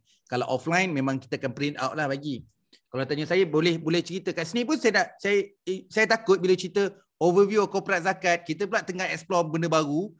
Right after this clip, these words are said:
seronok nak cerita. Ha, jadi takut ambil, ambil banyak masa tu je. Slide kena kekalkan, saya cuma nak tambah sikit tadi.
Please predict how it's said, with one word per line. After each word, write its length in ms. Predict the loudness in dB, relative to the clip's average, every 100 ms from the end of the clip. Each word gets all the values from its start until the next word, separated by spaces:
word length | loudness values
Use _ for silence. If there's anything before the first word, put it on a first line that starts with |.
| _
seronok 400 | -6 0 2 2
nak 140 | 0 -2
cerita. 420 | 0 0 0 -2 -8 -10
Ha, 100 | -4
jadi 240 | -2 -2 -2
takut 320 | -2 -2 -4 -4
ambil, 320 | -6 -6 -8
ambil 240 | -10 -10 -10
banyak 240 | -10 -10
masa 320 | -10 -12 -10 -10
tu 160 | -10
je. 160 | -12 -16 _ _
Slide 460 | 0 2 2 0
kena 160 | -2 -2 -8
kekalkan, 720 | -14 -6 2 2 4 0 0
saya 160 | -2
cuma 160 | -2 -4
nak 160 | -4 -4
tambah 260 | -2 -4
sikit 240 | -6 -6 -4
tadi. 240 | -4